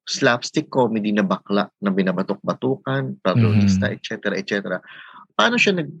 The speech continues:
Speaker 1: nag-, nag-evolve?
Speaker 2: Matagal pa, Bes. Siguro ang isang aanuhin ko is isa sa mga paborito ko, isa kasama sa listahan ko, no? Dahil gawa ito, gawa ito ng isang, syempre sabi mo nga, komersyo. Gawa ito ng isang, ng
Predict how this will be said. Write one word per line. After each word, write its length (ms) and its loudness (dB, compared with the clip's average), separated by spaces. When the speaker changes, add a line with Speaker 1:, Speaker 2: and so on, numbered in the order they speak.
Speaker 1:
nag-, 240 -4
nag-evolve? 720 0
Speaker 2:
Matagal 480 2
pa, 160 2
Bes. 400 0
Siguro 400 2
ang 240 2
isang 160 0
aanuhin 480 2
ko 80 2
is 160 0
isa 160 0
sa 160 0
mga 240 2
paborito 400 2
ko, 160 2
isa 160 0
kasama 400 2
sa 80 0
listahan 480 -2
ko, 160 -2
no? 240 -4
Dahil 560 2
gawa 320 2
ito, 400 0
gawa 400 2
ito 160 0
ng 240 0
isang, 680 2
syempre 320 0
sabi 320 2
mo 80 2
nga, 160 0
komersyo. 720 0
Gawa 240 2
ito 160 2
ng 160 2
isang, 560 2
ng 240 2